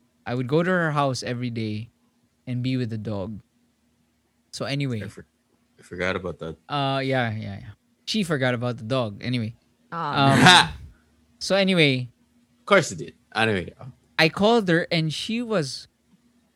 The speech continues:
Speaker 1: as in, wasak. As in, talagang, "Hello?" No joke. Ganun.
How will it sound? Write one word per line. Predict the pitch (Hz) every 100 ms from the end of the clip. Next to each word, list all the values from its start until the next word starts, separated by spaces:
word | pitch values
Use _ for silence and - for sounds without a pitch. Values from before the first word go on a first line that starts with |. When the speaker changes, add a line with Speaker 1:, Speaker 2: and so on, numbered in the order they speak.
| _ _ _
Speaker 1:
as | 156 240
in, | 220 143 95 110
wasak. | 117 104 - - - 185 - - - _ _ _ _ _ _ _
As | 156 147
in, | 208
talagang, | 190 180 151 120 - _ _ _ _ - -
"Hello?" | - 254 214 220 247 254 277 240 - _ _ _ _
No | 175 208
joke. | 175 202 151 _ -
Ganun. | 180